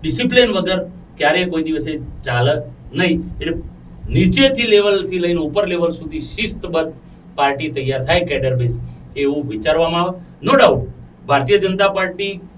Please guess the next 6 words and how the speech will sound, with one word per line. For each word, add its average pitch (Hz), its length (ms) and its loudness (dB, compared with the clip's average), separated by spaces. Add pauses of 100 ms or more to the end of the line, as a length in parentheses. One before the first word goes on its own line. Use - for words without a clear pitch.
(280)
કરતો 170 260 2
કોંગ્રેસમાં 175 760 -2
ઇન્ટરનલ 185 380 0
ડેમોક્રેસી 208 580 0
ખૂબ 214 220 -4
છે - 160 -12